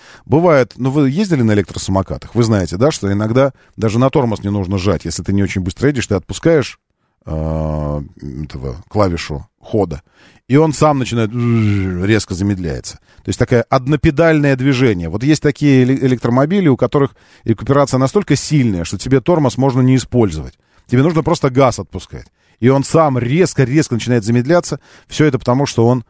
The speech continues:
вот так мощно накапливает энергию, рекуперирует. Здесь можно уровень вот этой рекуперации выбрать,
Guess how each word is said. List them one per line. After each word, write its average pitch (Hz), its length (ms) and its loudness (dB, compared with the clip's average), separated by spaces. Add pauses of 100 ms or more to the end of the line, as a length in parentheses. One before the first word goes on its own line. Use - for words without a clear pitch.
(300)
вот 101 240 -4
так 123 200 0
мощно 139 640 0 (120)
накапливает 107 640 0
энергию, 80 380 -2
рекуперирует. 78 640 -8
Здесь 139 240 2
можно 139 320 0
уровень 147 400 2
вот 120 140 0
этой 123 140 0
рекуперации 139 560 -2
выбрать, 175 360 0